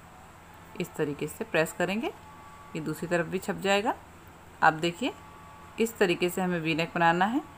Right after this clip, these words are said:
इस लाइन को भी हम डार्क कर लेंगे। यहाँ ऊपर से थोड़ा सा हमें इस शेप में देना है,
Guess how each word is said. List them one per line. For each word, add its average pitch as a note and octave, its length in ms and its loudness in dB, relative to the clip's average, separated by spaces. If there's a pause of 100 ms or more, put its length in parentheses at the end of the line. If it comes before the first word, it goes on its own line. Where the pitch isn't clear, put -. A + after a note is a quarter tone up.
(300)
इस F3+ 160 -2
लाइन E3 220 8
को F3 160 2
भी F#3+ 140 2
हम G3+ 180 2
डार्क D3 260 8
कर D#3+ 160 2
लेंगे। F#3 340 0 (2750)
यहाँ F#3 300 6
ऊपर G#3+ 240 6
से A#3+ 140 2
थोड़ा G#3 220 8
सा A#3+ 140 4
हमें C#4+ 300 4 (260)
इस G3+ 160 0
शेप F3+ 240 2
में D#3+ 100 2
देना D3+ 220 2
है, G#3+ 200 -2